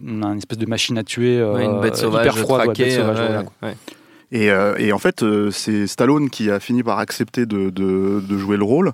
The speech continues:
Speaker 3: Euh, des, moi, je pense probablement parce qu'il avait déjà regretté en premier lieu de pas avoir joué dans Le Retour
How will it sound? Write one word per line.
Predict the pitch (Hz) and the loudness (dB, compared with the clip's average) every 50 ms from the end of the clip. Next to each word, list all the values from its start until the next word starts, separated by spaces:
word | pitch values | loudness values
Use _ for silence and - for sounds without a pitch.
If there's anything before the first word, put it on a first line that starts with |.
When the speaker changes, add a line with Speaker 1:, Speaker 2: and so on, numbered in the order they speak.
| - - - - - - - - _ - | -4 -10 -20 -20 -20 -20 -20 -18 _ -4
Speaker 3:
Euh, | 104 104 101 101 98 101 98 98 98 98 95 92 90 - - - - - - - - - - - - - - - - - _ _ _ _ _ _ _ _ _ _ _ _ _ - 113 | -2 0 0 0 0 0 0 0 -2 -4 -6 -6 -8 -8 -8 -8 -10 -10 -10 -10 -10 -10 -10 -10 -10 -10 -10 -12 -14 -16 _ _ _ _ _ _ _ _ _ _ _ _ _ -6 0
des, | 120 127 123 - | 2 2 2 2
moi, | 120 123 143 156 | 2 2 2 2
je | - | 2
pense | - 160 147 | 0 -2 -4
probablement | - - 147 143 143 147 151 170 | -2 0 2 4 4 4 2 2
parce | 170 151 - | 0 -2 -2
qu'il | - 113 | 0 0
avait | 110 113 | 0 2
déjà | 113 117 117 135 123 | 2 0 0 0 -2
regretté | 113 104 117 117 127 120 - 147 151 151 | -2 -4 -2 0 0 0 0 0 0 2
en | 135 117 107 104 | 2 0 0 -2
premier | - 131 113 113 117 | -2 -2 0 0 0
lieu | 123 143 135 | 0 -2 -2
de | |
pas | - 113 | 0 -2
avoir | 113 113 117 113 113 | 0 0 0 -2 -2
joué | 113 131 127 | -2 -2 0
dans | 120 113 110 110 | 0 0 2 2
Le | 107 | 2
Retour | 104 110 110 - 117 101 - | 0 0 -2 -2 -4 -8 -8